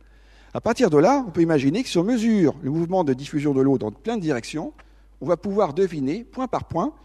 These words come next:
quelle est l'orientation de ces fibres. Donc,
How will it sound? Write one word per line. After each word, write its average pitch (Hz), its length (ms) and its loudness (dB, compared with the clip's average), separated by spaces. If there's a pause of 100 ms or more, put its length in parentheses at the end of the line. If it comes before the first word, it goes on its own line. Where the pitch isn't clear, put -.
(220)
quelle 175 160 -2
est - 20 6
l'orientation 147 580 2
de 208 60 -10
ces 175 120 -8
fibres. 196 280 -10 (920)
Donc, 156 300 -4